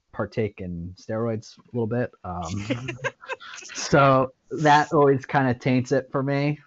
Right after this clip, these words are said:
Speaker 1: with Jon
Speaker 2: Yep.
Speaker 1: Jones. Um, but man, what an athletic family. <laughs>
Speaker 2: Insanely athletic. I mean, my God. <laughs> The Jones family, that is, there are families out there. I, the bloodlines in some family have gotta be so strong. You can say that with, like, the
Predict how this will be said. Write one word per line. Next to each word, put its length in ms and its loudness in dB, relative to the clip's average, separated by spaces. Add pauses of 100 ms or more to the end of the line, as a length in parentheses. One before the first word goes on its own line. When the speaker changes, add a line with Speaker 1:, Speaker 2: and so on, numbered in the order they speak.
(100)
Speaker 1:
with 120 -2
Jon 260 0
Speaker 2:
Yep. 80 0
Speaker 1:
Jones. 460 -2 (320)
Um, 360 0 (340)
but 120 6
man, 400 6 (120)
what 180 6
an 60 4
athletic 420 0
family. 360 -10 (240)
<laughs> 300 4
Speaker 2:
Insanely 1200 -4
athletic. 540 -16
I 80 -10
mean, 280 -18 (160)
my 340 2
God. 420 -10 (200)
<laughs> 420 2 (540)
The 100 0
Jones 520 2
family, 380 -4
that 300 2
is, 300 -4 (280)
there 160 4
are 140 6
families 380 -2
out 140 0
there. 140 -6
I, 240 0 (400)
the 100 -8
bloodlines 640 -4
in 60 -16
some 220 -8
family 260 -12
have 80 -12
gotta 180 -10
be 60 -20
so 380 -4
strong. 260 -6
You 80 -12
can 80 -12
say 140 -2
that 140 -2
with, 100 -12
like, 120 -10
the 100 -16